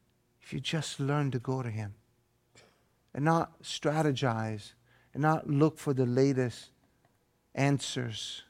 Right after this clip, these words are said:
that you can find in books and other sources.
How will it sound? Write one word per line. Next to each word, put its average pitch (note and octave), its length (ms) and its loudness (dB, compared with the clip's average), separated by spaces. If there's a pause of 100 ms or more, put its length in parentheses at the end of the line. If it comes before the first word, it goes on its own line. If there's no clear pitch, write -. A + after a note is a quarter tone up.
(680)
that B2+ 80 -6
you C3+ 120 0
can B2 180 0
find A#2 600 0 (1200)
in B2 420 2 (1400)
books - 580 0 (2000)
and B2+ 140 2
other A#2+ 180 2
sources. - 680 -6